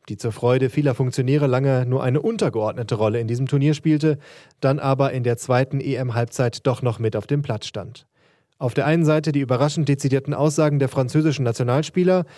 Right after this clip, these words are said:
die in bisher selten gehörter Klarheit sich zur Nationalversammlungswahl positionierten und öffentlich mit ihrer nicht zu unterschätzenden Reichweite Stellung bezogen. Auf der anderen Seite ließ sich wieder einmal beobachten, wie schnell Fußball auch zur politischen Instrumentalisierung dienen kann.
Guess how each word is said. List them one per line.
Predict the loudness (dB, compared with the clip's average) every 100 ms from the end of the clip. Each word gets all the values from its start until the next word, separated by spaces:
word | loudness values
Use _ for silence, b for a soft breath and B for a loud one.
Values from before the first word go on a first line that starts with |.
| B B _
die | -4
in | -2
bisher | -2 0 0
selten | 2 0 0 -2
gehörter | 0 0 -2
Klarheit | 0 2 2 2 0
sich | -2 0
zur | 0
Nationalversammlungswahl | 0 0 0 0 0 0 0 0 -2 0 0
positionierten | 2 0 0 0 0 0 0 -4 B B B B
und | -4
öffentlich | -2 -2 -2 0 0 0
mit | -4 0
ihrer | 2 2
nicht | 2 0
zu | 0
unterschätzenden | 0 0 -2 -2 0 0
Reichweite | 2 0 0 -2 -2
Stellung | -2 0 0
bezogen. | -4 -6 -6 -8 -10 -20 _ b b b b
Auf | -4 -2
der | -4
anderen | -4 -2 0
Seite | 2 0 0
ließ | -2 -2
sich | -2
wieder | -2 0
einmal | 2 2 2
beobachten, | 2 0 -2 -2 -2
wie |
schnell | 0 0 0
Fußball | -2 0 0
auch | 0 -2
zur | -4
politischen | 0 0 0 -2 -4
Instrumentalisierung | -4 0 0 0 0 0 0 -2 -2
dienen | -4 -6 -4
kann. | -2 -2 -6